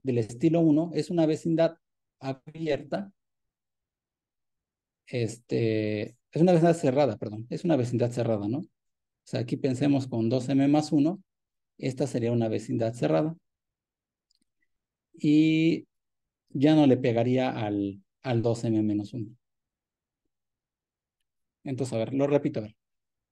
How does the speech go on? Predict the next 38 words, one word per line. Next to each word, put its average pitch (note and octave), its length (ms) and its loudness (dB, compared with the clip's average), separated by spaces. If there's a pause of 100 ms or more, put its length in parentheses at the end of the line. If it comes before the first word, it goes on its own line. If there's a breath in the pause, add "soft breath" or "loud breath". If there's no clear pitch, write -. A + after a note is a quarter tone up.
(160)
Aquí F3+ 320 -2
pensemos E3+ 480 4
en B2+ 120 4
el, A#2 240 0 (260)
quiero G#3 220 6
ver G3 160 4
que G3 60 2
el D3+ 100 6
dos E3+ 220 2
M F3 280 2
más D3+ 380 -4
uno E3+ 260 0
no C3+ 120 0
está. G#2+ 280 -6 (1200)
Entonces, D3 480 -4 (200)
tengo D#3 220 4
que D3+ 80 0
encontrar C3+ 300 2
una C#3+ 160 4
vecindad B2+ 440 0
cerrada C3+ 440 0
que C3 140 -6
no A#2 120 0
intersecta B2 600 -4
el A#2 80 -4
conjunto A#2+ 680 -2 (380)
este. - 320 -10 (960)
Y D3+ 180 -2
pues - 200 -4
justamente F#3+ 520 0
la D3 120 4
del B2 200 2
inciso A#2+ 760 0
uno E3 440 2 (240)
es B2+ 180 -6
una C#3 160 2
vecindad C#3 380 -2
cerrada D3 460 -2